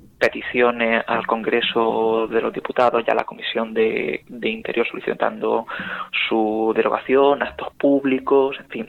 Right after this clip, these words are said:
una, mm, serie de, de actividades encaminadas a intentar sacar a esta,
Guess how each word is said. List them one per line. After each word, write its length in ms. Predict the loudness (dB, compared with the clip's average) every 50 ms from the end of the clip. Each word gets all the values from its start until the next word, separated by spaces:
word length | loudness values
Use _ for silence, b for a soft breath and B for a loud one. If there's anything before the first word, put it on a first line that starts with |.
| -12 -10
una, 400 | -6 -6 -2 0 2 0 0 B B B B B B B B B B B B _ -10
mm, 280 | -8 -6 -6 -6 -6 -8 -8 -6 0
serie 280 | 0 2 2 2 0 2
de, 600 | 4 2 2 2 0 -4 -2 -2 0 0 -2 -2 -2
de 60 | -4
actividades 460 | -4 -4 -2 0 0 2 2 2 0 -2
encaminadas 720 | -6 -6 -2 -2 -2 0 0 2 2 2 2 2 0 -2 -4 _ _ _ -6
a 280 | -2 0 0 0 0 -2 -4
intentar 640 | -6 -10 -6 -4 -4 -6 -4 -2 0 2 2 2 0 B B B B B B B B B -10 -2
sacar 520 | 0 0 2 4 4 4 4 2 -2 -10 _
a 140 | 0 0 2
esta, 800 | 2 0 -4 -4 0 2 4 4 4 4 2 2 0 -2 -6